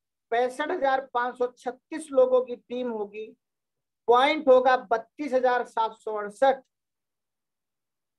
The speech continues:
डायरेक्ट इनकम भले ज़ीरो है, लेकिन पॉइंट इनकम आपकी होगी छप्पन लाख तिरपन हजार छह सौ रुपए। Awareness इनकम आपकी बत्तीस लाख छिहत्तर हजार आठ सौ रुपया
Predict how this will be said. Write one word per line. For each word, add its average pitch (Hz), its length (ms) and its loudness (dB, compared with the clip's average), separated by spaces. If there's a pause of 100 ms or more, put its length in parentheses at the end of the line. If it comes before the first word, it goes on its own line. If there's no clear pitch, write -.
डायरेक्ट 262 420 2
इनकम 262 360 -6
भले 294 320 -2
ज़ीरो 240 380 0
है, 214 220 -4 (380)
लेकिन 226 220 -4 (160)
पॉइंट 269 360 -2
इनकम 254 360 -4
आपकी 233 340 -4
होगी 220 400 -2 (140)
छप्पन - 520 -6
लाख 226 480 4
तिरपन 214 520 -4
हजार 208 420 0
छह - 280 -10
सौ 190 160 -14
रुपए। - 280 -20 (1500)
Awareness 262 600 2
इनकम 262 340 0
आपकी 240 340 -2
बत्तीस 226 560 -4
लाख 240 380 2
छिहत्तर 220 500 -6
हजार 220 360 -2
आठ 202 200 -4
सौ - 160 -20
रुपया - 240 -20